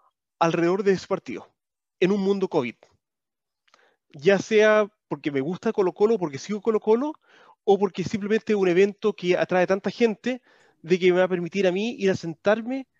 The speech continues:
quién sabe en, en qué con-, en qué contexto hoy en día en el mundo covid, pero a juntarme con, contigo, con tres o cuatro personas más, y nos permite juntarnos para conversar qué podemos hacer en conjunto el próximo año,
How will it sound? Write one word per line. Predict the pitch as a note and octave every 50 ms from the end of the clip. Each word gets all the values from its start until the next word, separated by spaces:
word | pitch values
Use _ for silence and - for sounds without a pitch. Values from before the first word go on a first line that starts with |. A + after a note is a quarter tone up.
| _ _ _ _ _ _ _ _ _ _ _ _ _ _ _ _ _ _ _ B2+ - _ _ _
quién | - C#3+ C3+
sabe | B2+ - D#3+ D#3 D3+
en, | C#3+ B2+ -
en | D3 B2+
qué | - - D#3 C#3
con-, | - D#3+ C3 A#2+ -
en | C#3 A#2+
qué | - D3+
contexto | C#3+ C#3+ B2 - D#3+ D#3 - - D#3
hoy | D3 C#3
en | C3+ C3+
día | C3+ D3+ D#3 D3
en | C3+
el | B2+
mundo | C3 C#3+ D3 D3
covid, | - C3 C3 D#3 G#3+ - _ _ - - - _ _ _ _ -
pero | F3 F#3 F#3+ F#3+ F#3+ F#3+ - -
a | -
juntarme | - - E3+ C#3+ - F#3+ F#3 F3+ E3 F#3 F3+
con, | - - E3 E3 D#3+ D#3 D3
contigo, | - C#3+ A#2+ A#2+ - - G3+ G#3+ G#3+ G#3+ G#3 G#3 G3+ F#3
con | E3+ C#3+
tres | - - F3 F3+
o | E3+
cuatro | - F3 D#3+ D#3+
personas | D3+ C3+ - E3 D#3 C#3+
más, | D3 D3+ F3 G3 A3 A#3 G#3+ - - - - - _ -
y | - F3
nos | E3 D#3+
permite | - D#3+ D#3 F3 F#3+ - G3
juntarnos | - - D#3+ D3+ - F#3+ G3 G#3 G#3 G#3+ A3+ A3+ G3+ _ _ _
para | - F3+ F3+ F#3+ F#3+ F#3+ F#3+ - _ _ _ _ _ _ _ _ _ _ -
conversar | D#3+ D3 D3 C#3 D3 B2 - - F#3 F#3 F#3+ G3 - _ _ _ _ _ -
qué | - F3
podemos | E3 F3+ F#3 F3+ F3+ F3+ D#3 -
hacer | - F3+ F3
en | E3+
conjunto | - E3 C#3+ - - G3 G3 G3 - - F#3
el | D3+
próximo | C3+ C#3+ - - - C3 C3+ D#3 F3
año, | G3+ G#3 G3+ G3+ G#3 G#3 G#3 G#3 G3+